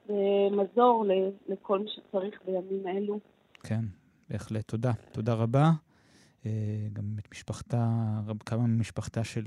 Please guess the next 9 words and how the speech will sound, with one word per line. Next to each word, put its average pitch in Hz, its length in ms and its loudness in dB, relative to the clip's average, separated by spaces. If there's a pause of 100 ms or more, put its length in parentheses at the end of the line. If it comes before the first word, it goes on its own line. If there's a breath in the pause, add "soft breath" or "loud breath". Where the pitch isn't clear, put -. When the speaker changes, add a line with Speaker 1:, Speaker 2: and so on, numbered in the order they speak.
Speaker 2:
אה, 113 480 -4
לילך 110 200 -6
קיפניס - 520 -8
נמצאים 113 520 0
כעת - 380 -6 (180)
בשבי, 110 600 -2 (200)
אה, 104 260 -4 (160)
בעזה, 110 420 0
חטופים. 107 520 -6